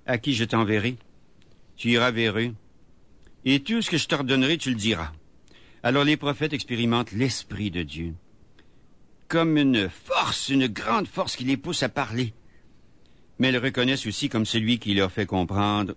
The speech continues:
les projets de Dieu sur son peuple, hein. Je vous rappelle que le mot prophète,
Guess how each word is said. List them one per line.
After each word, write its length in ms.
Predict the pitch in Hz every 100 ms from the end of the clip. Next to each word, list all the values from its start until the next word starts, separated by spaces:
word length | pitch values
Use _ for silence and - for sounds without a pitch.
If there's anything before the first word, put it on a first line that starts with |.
| -
les 120 | 87
projets 360 | 123 87 76 80
de 140 | 80
Dieu 380 | 76 87 120 113
sur 200 | 85 87
son 180 | - 87
peuple, 420 | - 117 98 -
hein. 100 | 117
Je 100 | 104
vous 140 | 90 92
rappelle 300 | 90 123 117
que 80 | 95
le 120 | 90
mot 140 | 95
prophète, 540 | 98 - 131 - 143